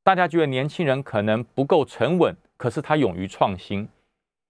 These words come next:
再不甘愿都要交棒。你现在八十岁不交棒，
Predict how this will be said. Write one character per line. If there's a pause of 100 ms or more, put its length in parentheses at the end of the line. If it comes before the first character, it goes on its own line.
(640)
再
不
甘
愿
都
要
交
棒。 (580)
你
现
在
八
十
岁
不
交
棒，